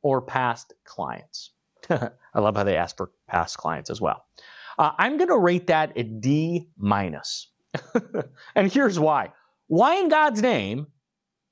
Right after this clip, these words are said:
would they give you a bad reference? And who are you to determine if, number one, if they're even a client or not, or a past client or not? Who are you? You're taking it for face value? You're taking it based on their word? There is no regulation of if they have to give you somebody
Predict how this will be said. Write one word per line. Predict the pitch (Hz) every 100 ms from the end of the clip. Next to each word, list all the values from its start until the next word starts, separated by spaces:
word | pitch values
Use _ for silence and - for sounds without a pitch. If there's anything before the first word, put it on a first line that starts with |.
| -
would | 190 214
they | 247
give | 220 233
you | 220
a | 226
bad | 156 220 214
reference? | 170 185 113 87
And | 202 196
who | - 330
are | 392 294
you | 196 202 262
to | 208
determine | 202 165 - 247 214
if, | 185 -
number | 165 165
one, | 185 220
if | -
they're | 208
even | 202 170
a |
client | - 196 208
or | 196
not, | 208 220
or | 196 202
a | 196 _ -
past | - 349 -
client | - 117 98
or |
not? | 90 - - - _
Who | 339 359
are | 262
you? | 285 175
You're | 131
taking | 160 147
it |
for | 139
face | 127 156 156
value? | 127 175 302 359 -
You're | 190
taking | - 247 247
it | 214 131
based | 156 196 -
on | 196 170
their | 147 147
word? | 127 107 147 220 370 - _ -
There | 254
is | 294
no | 247
regulation | 160 165 180 180 143 196 226 170 147
of | - 151
if | 165 - 196 175
they | 185
have | 160 185
to | 160
give | 180
you | 190 180
somebody | 202 196 190